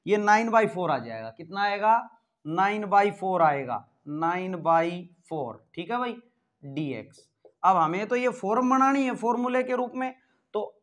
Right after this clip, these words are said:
एक्स स्क्वायर प्लस ए स्क्वायर का फॉर्मूला बनने वाला है, तो इसको स्क्वायर के रूप में लिखेंगे तो क्या लिखेंगे भाई, is equal to twice of under root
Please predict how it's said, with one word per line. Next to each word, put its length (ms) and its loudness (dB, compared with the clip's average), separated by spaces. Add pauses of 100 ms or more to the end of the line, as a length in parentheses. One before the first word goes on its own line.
एक्स 240 0
स्क्वायर 360 -2
प्लस 280 -2
ए 120 -2
स्क्वायर 260 -4
का 120 -6
फॉर्मूला 420 2
बनने 260 -2
वाला 220 2
है, 120 0
तो 100 -6
इसको 300 -2
स्क्वायर 360 -2
के 120 -4
रूप 140 -6
में 160 -4
लिखेंगे 500 -2 (520)
तो 60 -10
क्या 160 6
लिखेंगे 340 0
भाई, 180 -2
is 160 -8
equal 360 -4
to 120 -6 (220)
twice 480 2
of 320 0 (960)
under 360 2
root 400 0